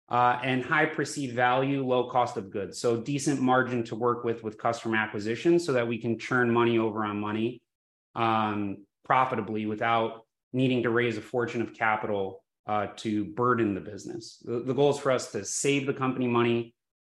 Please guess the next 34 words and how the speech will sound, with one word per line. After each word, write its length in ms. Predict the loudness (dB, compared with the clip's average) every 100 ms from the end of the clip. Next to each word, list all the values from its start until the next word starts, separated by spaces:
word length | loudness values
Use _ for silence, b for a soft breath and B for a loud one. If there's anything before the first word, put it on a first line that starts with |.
| -6
work 260 | -2 0
within 260 | -2 -2 0
a 60 |
very 320 | 0 0 0 0
strategic, 920 | -4 -8 -6 -6 -4 -2 -2 -6 -20 _ _ _ -4
um, 540 | -2 0 0 -2 -6 -12 -18 _ _ _
marketing 640 | 0 4 4 2 -2 -2 2
budget, 440 | 2 2 0 -2
or 80 | -4
we 120 | -6
call 220 | 0 2
it 80 | 2
a 60 | 0
credit 300 | 0 0 -2
facility. 540 | -8 -2 0 0 -2
So 200 | -6 -4
as 100 | -2
long 180 | 0 2
as 80 | 0
we 140 | -4
take 180 | -4 -2
a 60 | 2
dollar 340 | 4 6 6
out, 220 | 4 2
we 80 | -4
put 220 | -6 -4
that 140 | -4 -2
money 220 | -2 0
back 300 | 0 -2 -2
in, 160 | 0
we 120 | 0 -2
can 120 | -4
keep 220 | -6 -8
scaling. 540 | -6 -4 0 0 -2